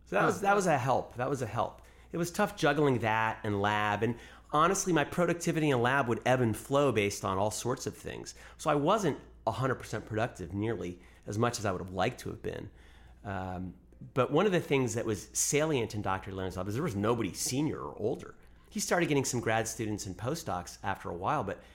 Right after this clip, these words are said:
Speaker 1: they had less experience than me after a couple of years. So, and he was very busy writing grants, and he was very hands-off. He'd say, "Hey, why don't you go try do this?"
Speaker 2: Yeah.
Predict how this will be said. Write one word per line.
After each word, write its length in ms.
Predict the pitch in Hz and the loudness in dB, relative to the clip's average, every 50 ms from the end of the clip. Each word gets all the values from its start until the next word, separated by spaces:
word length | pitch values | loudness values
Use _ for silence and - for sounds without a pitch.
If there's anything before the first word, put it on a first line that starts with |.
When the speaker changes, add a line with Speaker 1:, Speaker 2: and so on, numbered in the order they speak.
| - - - | -18 -8 -4
Speaker 1:
they 80 | 156 208 | -2 0
had 80 | 170 | 0
less 180 | 117 117 117 - | 0 0 -2 -2
experience 400 | - - - 127 123 127 123 - | -6 -4 -2 0 0 0 0 -2
than 120 | 127 131 | -2 0
me 120 | 156 247 262 | 0 0 0
after 220 | 156 - - 101 | -2 -6 -8 -10
a 40 | 98 | -10
couple 220 | - 101 90 - | -8 -10 -10 -8
of 60 | 92 | -10
years. 180 | 71 62 - - | -10 -10 -8 -4
So, 200 | - 123 113 - - - - - - - - - - - - - - - - - - | -2 -2 -2 -2 -4 -12 -20 -20 -20 -20 -20 -20 -20 -20 -20 -20 -20 -20 -10 -4 -2
and 100 | 131 117 | -2 0
he 120 | 143 196 | 0 2
was 120 | 165 127 92 | 0 0 0
very 640 | 82 80 - - - - 147 156 180 180 156 120 | -4 -10 -16 -18 -4 2 2 4 4 4 2 0
busy 300 | 107 - 110 107 92 101 | 0 0 0 0 0 -2
writing 320 | 98 87 104 113 123 135 131 | -2 0 0 0 0 0 -2
grants, 340 | - 101 95 90 92 92 - | -2 -4 -6 -6 -6 -6 -4
and 40 | 110 | -4
he 40 | 104 | -4
was 80 | 98 82 | -4 -2
very 240 | 80 107 110 135 | 0 0 2 2
hands-off. 400 | 135 131 113 98 85 92 82 82 | 2 0 -2 -2 -4 -4 -6 -6
He'd 120 | - 110 - | -6 -6 -4
say, 160 | - 127 170 | -2 -2 -2
"Hey, 60 | 185 | -2
why 140 | 160 156 151 | -2 -2 -4
don't 60 | 131 | -2
you 40 | 135 | -2
go 80 | 147 143 | -4 -4
try 180 | - - 131 | -2 -2 -4
do 140 | 123 131 131 | -2 -2 -2
this?" 380 | 120 156 151 113 - - - 107 | 0 0 0 0 -2 -4 -6 -8
Speaker 2:
Yeah. 120 | 92 85 | -10 -12